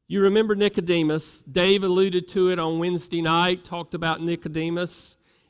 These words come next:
And Nicodemus was that Pharisee, that ruler, that Jew, and you could not say that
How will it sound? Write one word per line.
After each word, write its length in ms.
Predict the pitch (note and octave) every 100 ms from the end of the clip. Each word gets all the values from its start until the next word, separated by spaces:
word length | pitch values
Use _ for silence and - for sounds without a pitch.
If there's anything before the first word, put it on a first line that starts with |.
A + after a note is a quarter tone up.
| -
And 480 | E3+ E3 D#3+ D#3+ D#3 _ _ _ _
Nicodemus 840 | F3 G3 A3 G3+ G3 G#3 G#3+ G3 -
was 260 | F3+ E3+
that 200 | F#3 F3
Pharisee, 760 | - G#3+ G#3+ G#3 - G#3+ G3+ G3+
that 180 | F3 D#3
ruler, 500 | F3 G#3+ A3 G#3+ G3+
that 280 | F3+ E3 C#3+
Jew, 600 | F#3 G#3 A3 A3 G#3+ G#3
and 420 | F3+ E3+ E3 E3+
you 140 | G3 G#3+
could 240 | - F#3+
not 260 | F#3+ G3+ -
say 520 | - F#3+ F#3+ F#3+ F#3
that 420 | E3 D3+ D3 -